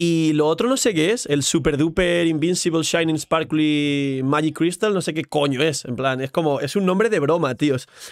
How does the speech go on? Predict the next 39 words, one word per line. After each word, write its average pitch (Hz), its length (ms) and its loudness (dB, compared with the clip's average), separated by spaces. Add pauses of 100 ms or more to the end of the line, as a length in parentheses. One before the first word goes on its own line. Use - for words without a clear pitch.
Es 156 120 -2
como 226 240 0
el 185 160 0
super 175 340 -2
mega, 151 400 0
un 185 260 0
link, 196 520 0 (140)
o 151 100 -4
sea, 147 180 0
un 175 180 0
link 190 240 -2
mega 165 600 0
no 156 220 0
virus, 160 680 0
no 156 100 0
lo 160 60 2
descargo 151 340 0
porque 143 140 -2
ya 147 80 0
lo 139 100 0
tengo, 185 360 0
en 131 40 -4
plan, 131 160 -4
no 127 60 -8
sé 143 160 -4
qué 131 140 -2
es 131 100 -6
eso, 156 240 -8
tíos. 127 300 -14 (1080)
<clears throat> - 0 -
A - 1500 -8
ver, 127 200 0
y 147 120 0
ese, 160 240 0
esto 185 160 0
imagino, 180 420 0
rosas 175 400 0
y 185 80 0
mosquetes, 165 720 -2